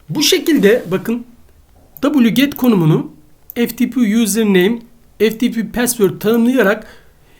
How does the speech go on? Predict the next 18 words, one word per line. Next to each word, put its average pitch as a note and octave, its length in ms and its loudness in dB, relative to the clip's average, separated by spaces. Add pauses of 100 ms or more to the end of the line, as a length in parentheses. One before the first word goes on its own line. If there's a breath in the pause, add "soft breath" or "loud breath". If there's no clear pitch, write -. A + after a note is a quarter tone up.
(160 soft breath)
F A3+ 220 2
T C4+ 180 2
P D#4 220 2
dizinindeki A3 680 0
parola A3+ 340 -2
konulmalı G3 480 2
bir A3 140 -8
F G#3+ 180 -2
T A#3 120 -4
P A3+ 140 -2
dizinindeki F#3+ 580 -4
belirli G#3+ 340 0
bir G#3+ 180 -4
dosyayı, G#3 680 0
burayı D3+ 280 -10
şuraya C#3+ 360 -6
nokta C#3 340 -4
koyayım, G#3 260 -8